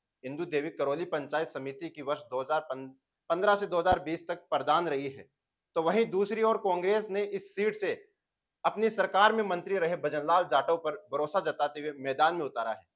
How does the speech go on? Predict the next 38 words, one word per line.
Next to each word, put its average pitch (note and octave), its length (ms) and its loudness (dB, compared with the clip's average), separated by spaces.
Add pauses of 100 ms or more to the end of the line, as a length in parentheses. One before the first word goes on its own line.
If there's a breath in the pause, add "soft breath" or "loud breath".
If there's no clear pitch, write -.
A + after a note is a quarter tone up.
(280)
हालांकि D#3+ 340 0
भजनलाल D3 460 2
जाटव D#3+ 340 2
को D#3+ 140 -6
विधानसभा D3 480 -2
चुनाव D3+ 340 0
में D3 160 -8 (280)
करारी F3 280 6
हार F#3 260 4
का F3 220 0 (220)
स्वाद F#3+ 360 4
चखा E3+ 260 2
था, - 440 -6
जिस, D3+ 180 -14 (420)
जिसकी F#3+ 380 -2
टिस G#3 360 -6
अभी D#3 220 0
तक E3+ 240 0
उनके D#3+ 340 -4 (300)
दिल G3 200 4
में E3 320 -2 (180)
है। A#2 320 -8 (140)
भजनलाल A3+ 340 6
जाटव A3+ 260 4
वर्ष A3 140 2
दो F3+ 140 -2
हज़ार G#3 180 4
पन्द्रह F#3 280 -2
में G3+ 120 -2
उपचुनाव F3+ 520 -2
में F#3 100 -2
वेर E3+ 260 -2
विधानसभा D#3 560 0
से D#3+ 180 -6
कांग्रेस C#3 500 -8
विधायक C3 360 -6
बने B2+ 180 -12
थे। - 140 -16